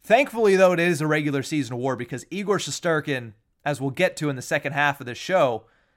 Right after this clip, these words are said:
not having a great f-, initial and, and first Stanley Cup playoffs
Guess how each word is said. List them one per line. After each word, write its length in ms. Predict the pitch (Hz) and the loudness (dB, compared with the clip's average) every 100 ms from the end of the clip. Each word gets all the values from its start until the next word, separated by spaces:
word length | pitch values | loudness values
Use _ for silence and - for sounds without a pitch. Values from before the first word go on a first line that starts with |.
| _ _ _ - | _ _ _ -8
not 300 | 143 196 196 | 2 2 4
having 340 | 165 170 147 | 4 4 4
a 40 | 135 | -2
great 360 | 131 143 127 _ _ _ _ _ _ _ _ | -2 -2 -2 _ _ _ _ _ _ _ _
f-, 140 | _ _ - | _ _ -2
initial 640 | 175 175 185 - 117 113 - | 0 2 0 -2 -4 -6 -4
and, 200 | 139 123 | -4 -4
and 160 | 156 143 | -8 -8
first 520 | - 175 139 - - | -4 0 0 -2 -12
Stanley 400 | - 156 143 135 | -10 -4 -2 -2
Cup 240 | 143 - - | -4 -4 -2
playoffs 540 | 135 117 101 - | 0 0 -2 -8